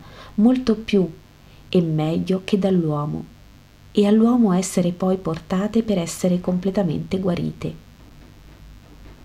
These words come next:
Vi si apriranno molti cuori, e specie femminili, a voi, donne discepole.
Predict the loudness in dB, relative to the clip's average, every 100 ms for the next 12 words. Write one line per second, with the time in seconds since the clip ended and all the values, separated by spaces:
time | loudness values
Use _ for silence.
0 | -20 -10 -2 0 2 0 2 0 2 -2
1 | -2 -4 -6 -8 -2 -2 -2 -2 -4 0
2 | 0 0 -2 0 2 2 2 0 -4 -8
3 | -6 -6 -2 0 0 0 -2 -2 -2 -6
4 | -6 -4 -4 -4 -4 -6